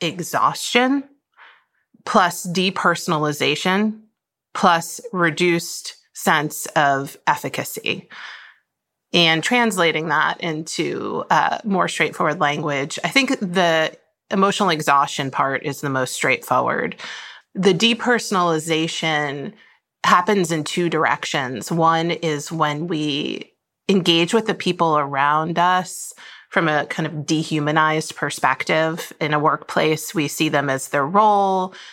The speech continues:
you know, kind of utilitarian eye on them. And then also towards ourselves, that we see ourselves as to-do list ninjas,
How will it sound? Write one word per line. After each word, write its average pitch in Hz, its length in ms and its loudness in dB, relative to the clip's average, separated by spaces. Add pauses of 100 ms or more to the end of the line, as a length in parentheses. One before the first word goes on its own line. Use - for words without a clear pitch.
(160)
you 160 120 -8
know, - 100 -6
kind - 220 0
of 151 80 0
utilitarian 156 1400 0 (140)
eye 147 440 4
on 143 240 -4
them. 139 420 0 (640)
And 208 160 6
then 175 160 4
also 160 360 0
towards 165 580 -4
ourselves, 156 760 0
that 160 440 0
we 170 160 0
see 160 240 0
ourselves 151 580 0
as 139 480 -6
to-do 180 320 2
list 151 280 0
ninjas, 139 760 0